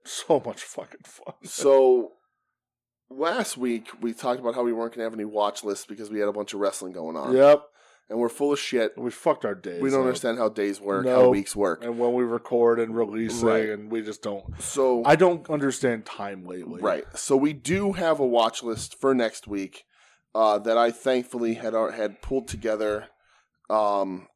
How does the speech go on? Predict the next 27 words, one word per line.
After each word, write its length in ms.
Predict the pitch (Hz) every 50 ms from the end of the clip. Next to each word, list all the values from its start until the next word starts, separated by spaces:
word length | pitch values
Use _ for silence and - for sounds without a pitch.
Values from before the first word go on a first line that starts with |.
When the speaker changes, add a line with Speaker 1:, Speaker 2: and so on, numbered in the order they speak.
| _ _
Speaker 2:
what, 220 | - 110 113 101 95
that 120 | 110 101
you 100 | 98 104
had 120 | 104 98
heard 200 | - 117 110 104
earlier. 480 | 101 107 110 107 101 98 98 95 98 101
Let's 140 | 104 95 -
see 100 | - 113
if 80 | 104 110
it 60 | 98
plays 300 | - - 107 101 101 98
again, 340 | 92 90 98 92 92 95 98 101 _
'cause 140 | - 95 90
I'm 100 | 85 90
an 60 | - -
idiot. 400 | - 95 98 92 87 90 90 90 _ _ _ - - - _ _ _
Um, 560 | 117 117 120 117 113 113 107 101 101 101 - _
but 120 | - 131 135
I 100 | 156 170
had 160 | 175 165 170
pulled 280 | - - 175 156 151 156
this 140 | 156 147 -
together, 840 | - - 123 120 123 117 110 107 113 110 107 107 104 104 101 - _ _ _ _ _ _ _ _ _ _ _ -
uh, 280 | 107 107 104 101 98
last 560 | 101 107 113 117 123 131 135 135 131 131 -
week 380 | - 113 117 117 104 90 - -
because 760 | - 107 98 - - 117 107 104 101 98 98 95 98 -